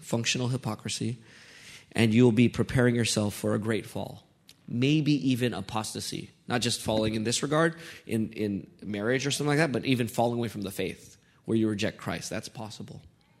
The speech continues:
But if you do repent regularly and trust in Christ, his life, death, and resurrection regularly, then you will grow in grace and in the knowledge of the Lord and Savior.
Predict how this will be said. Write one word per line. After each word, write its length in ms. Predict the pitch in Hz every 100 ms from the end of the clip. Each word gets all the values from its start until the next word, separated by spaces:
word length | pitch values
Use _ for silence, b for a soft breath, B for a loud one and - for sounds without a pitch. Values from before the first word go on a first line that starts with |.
| _ B B B B B B B B
But 160 | 123 -
if 200 | 151 160
you 100 | 156
do 160 | 165
repent 400 | 156 - 160 151
regularly 840 | 127 135 135 127 123 123 123 131
and 100 | 117
trust 380 | 107 - 123 -
in 160 | - 117
Christ, 460 | - 110 104 -
his 180 | - 101
life, 320 | 110 117 120
death, 200 | - 117
and 80 | 117
resurrection 640 | 113 104 113 110 - 107 104
regularly, 640 | 104 104 101 101 95 110 - _ b b b b b b b b b b b _ _ 381 381 _ _ _ _ _ _ -
then 140 | 113
you 140 | 117 117
will 80 |
grow 260 | 104 110 117
in 100 | 117
grace 300 | 110 101 -
and 160 | 98 104
in 80 |
the 60 | 98
knowledge 260 | 101 101 101
of 120 | 98
the 60 |
Lord 140 | 98 95
and 80 | 95
Savior. 460 | - 101 98 -